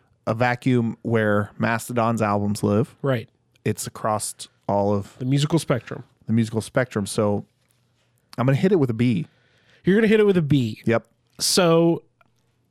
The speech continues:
Speaker 2: I, I think this album has more potential.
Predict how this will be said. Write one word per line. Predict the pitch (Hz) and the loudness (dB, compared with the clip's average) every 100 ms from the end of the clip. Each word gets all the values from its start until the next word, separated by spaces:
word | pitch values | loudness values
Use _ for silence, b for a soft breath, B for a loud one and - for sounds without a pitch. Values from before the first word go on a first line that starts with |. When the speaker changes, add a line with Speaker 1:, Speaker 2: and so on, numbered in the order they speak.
| - | -6
Speaker 2:
I, | 156 185 208 240 226 - _ _ _ _ - | -2 0 0 0 -2 -6 _ _ _ _ -4
I | 170 208 | 0 0
think | 240 233 214 - | 0 0 0 2
this | 185 - | 0 0
album | 165 156 156 160 | -2 -2 0 -2
has | 147 143 139 135 127 b b - | 0 0 2 0 -2 b b -2
more | 151 156 156 151 | 2 4 4 2
potential. | - - 147 - 156 143 - 117 113 - | -2 -4 -2 0 0 2 0 -2 -2 -6